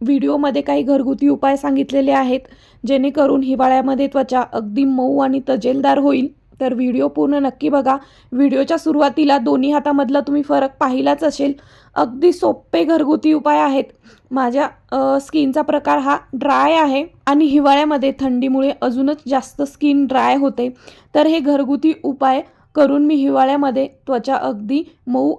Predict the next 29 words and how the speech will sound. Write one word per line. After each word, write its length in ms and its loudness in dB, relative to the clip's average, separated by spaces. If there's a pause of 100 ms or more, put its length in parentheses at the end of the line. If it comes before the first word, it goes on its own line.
आणि 200 -4 (240)
तजेलदार 500 0
ठेवण्याचा 420 -2
प्रयत्न 460 -2
करते 480 -4
आणि 220 -2
खरंच 360 -2 (340)
या 240 2
उपायाने 640 0
खूप 320 -2 (180)
छान 320 0 (260)
स्किन 560 0
होते. 520 0 (580)
आपल्या 240 2
बायकांना 600 2 (400)
रोज 280 2
घरातली, 460 2 (580)
अ, 220 2
कामं 380 0
करावी 360 2
लागतात, 340 0
त्यातल्या 340 -2
त्यात 120 0 (340)
पाण्यातली 460 0
कामं 320 0
म्हटलं, 460 2 (260)
कपडे, 380 0
भांडी 360 -2
म्हटलं 420 0